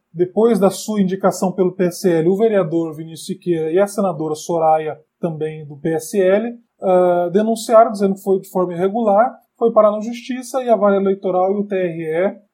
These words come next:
eh, barraram, então, o Tio Trutz e confirmaram a candidatura de Vinícius Siqueira. Enfim, como tudo feito pelo P S L, sobra desorganização aí e brigas internas. Esses foram os cinco primeiros.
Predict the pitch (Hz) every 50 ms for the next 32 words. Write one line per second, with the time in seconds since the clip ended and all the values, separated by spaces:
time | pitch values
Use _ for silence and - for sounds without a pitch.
0 | _ - 180 165 165 165 156 156 165 196 180 139 160 160 165 170 175 175 170 170
1 | 160 143 - 170 156 175 190 196 185 190 - 196 190 185 - - 175 170 185 196
2 | 190 - - - - _ _ _ - 202 196 190 190 208 208 202 202 208 196 170
3 | 160 160 160 170 170 165 - 180 170 160 165 170 170 160 - - 151 151 156 165
4 | 160 - _ _ _ _ _ _ _ - 143 147 170 156 156 165 151 147 151 147
5 | - 170 - - 220 202 - - 339 381 403 - - _ _ _ - 330 302 -
6 | 226 202 - - 254 254 247 240 262 285 262 240 240 233 233 226 233 - 226 214
7 | 214 196 - 214 202 196 196 - 208 202 202 214 220 208 202 - 208 208 202 190
8 | 202 196 180 175 196 190 180 185 180 175 170 156 160 160 - - - - 165 165
9 | 165 156 151 170 190 196 - _ _ _ - 202 185 160 151 160 165 170 160 170
10 | 165 156 185 202 202 - - 165 170 170 165 165 - - - _ _ _ _ -
11 | 190 214 208 - 269 - - - 262 269 269 277 285 285 285 - _ _ - 247
12 | 240 254 269 262 - - - - - 226 233 233 - - 294 285 262 214 208 214
13 | 247 277 285 - - - - - _